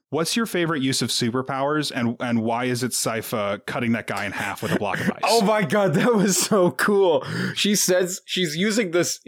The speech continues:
Speaker 2: she's using the ice as sort of, like, this, you know, moving sword almost to, like, chase after this vampire. He
Speaker 1: Like a sheet of ice.
Speaker 2: he sh-, yeah, it's just a straight sheet of ice. He, he, the vampire flips to run on top of it to charge her,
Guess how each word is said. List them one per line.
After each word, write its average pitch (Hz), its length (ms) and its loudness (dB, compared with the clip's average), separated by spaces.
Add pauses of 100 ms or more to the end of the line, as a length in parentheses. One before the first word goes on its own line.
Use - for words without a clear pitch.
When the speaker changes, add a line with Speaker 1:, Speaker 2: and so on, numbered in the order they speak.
Speaker 2:
she's 135 340 0
using 165 300 0
the 147 200 0
ice 135 300 0
as 131 160 0
sort 135 160 2
of, 113 140 0
like, 117 260 0
this, 127 340 0
you 156 120 0
know, 101 180 2
moving 143 480 2
sword 139 600 2
almost 117 500 2
to, 123 160 2
like, 113 300 -2
chase 143 300 -2
after 135 220 -2
this 120 200 0
vampire. 95 680 -2 (600)
He 196 220 -2
Speaker 1:
Like 208 80 0
a - 20 -4
sheet 160 420 -2
of 139 100 0
ice. 101 440 -4
Speaker 2:
he 185 220 2
sh-, 170 340 -2
yeah, 139 200 0
it's 123 100 -2
just 175 160 -2
a 147 60 -2
straight 156 480 -4
sheet 165 260 -4
of 143 100 -2
ice. 104 420 -2
He, 185 360 -2
he, - 200 -2
the 135 120 0
vampire 156 480 0
flips 160 560 -2
to - 140 -2
run 131 240 2
on 107 200 -2
top 135 360 -6
of 113 100 -2
it 98 140 -2
to 104 80 -8
charge 127 480 -2
her, - 340 -6